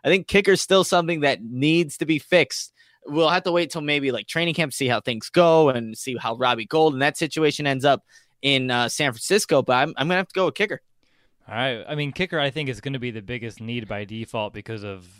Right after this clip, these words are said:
Speaker 2: the losing of the game specifically at that position. We still don't really know the answer there.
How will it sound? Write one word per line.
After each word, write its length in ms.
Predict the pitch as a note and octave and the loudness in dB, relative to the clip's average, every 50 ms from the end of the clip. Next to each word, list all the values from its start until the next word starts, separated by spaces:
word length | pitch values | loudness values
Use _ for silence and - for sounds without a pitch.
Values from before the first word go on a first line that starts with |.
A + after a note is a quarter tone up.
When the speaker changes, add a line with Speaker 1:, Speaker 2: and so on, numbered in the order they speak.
| _ _ _ _ _ _ _ _ _ _ - G2 | _ _ _ _ _ _ _ _ _ _ -20 -18
Speaker 2:
the 120 | G2 G#2 G2 | -14 -14 -14
losing 840 | G2 G2+ G#2 A2 A#2+ C3+ C#3+ C#3+ C3 A2+ A#2 B2 A#2+ A2+ A2 A2 | -14 -14 -14 -8 -4 -2 -2 -2 -2 -4 -6 -6 -6 -6 -8 -8
of 180 | A2+ A2+ G#2 F#2+ | -8 -10 -10 -12
the 80 | G#2+ | -12
game 320 | G#2+ A2+ A2 A2 G#2+ G#2 G2 | -10 -10 -8 -8 -10 -12 -12
specifically 720 | - - - G#2 - - A#2+ G#2+ G2+ - - A2+ G#2+ G#2+ | -16 -16 -18 -16 -14 -12 -14 -14 -14 -14 -12 -10 -8 -8
at 140 | G#2+ - | -8 -8
that 140 | - G#2+ G2 | -10 -12 -12
position. 520 | - G2+ F2+ G#2 G#2+ G2 E2+ G2 G2+ G2+ F#2+ | -12 -14 -12 -10 -10 -10 -10 -12 -16 -14 -14
We 160 | F#2+ F#2+ F2+ E2+ F2+ F#2+ F#2 - | -16 -16 -18 -20 -20 -20 -20 -18
still 300 | - - - D3+ C#3 C3 | -12 -6 -4 -2 -2 -2
don't 180 | B2+ A#2 A2 | -4 -6 -6
really 300 | A2+ A2+ A2+ A2 G#2+ - | -8 -10 -10 -10 -10 -12
know 480 | G#2+ G#2+ A2+ A2+ A2+ A2 G#2+ G#2+ G#2 F#2+ _ _ _ _ _ _ _ _ _ _ - | -10 -8 -8 -6 -6 -6 -6 -8 -8 -12 _ _ _ _ _ _ _ _ _ _ -10
the 260 | B2+ C#3 B2 A#2+ A#2 | -8 -6 -6 -4 -4
answer 380 | A#2+ B2 B2 - - A#2 A2 G#2 | -4 -6 -6 -8 -10 -10 -10 -8
there. 380 | F#2+ G2+ F#2+ G2 G2+ A2 B2+ | -8 -8 -8 -6 -8 -8 -10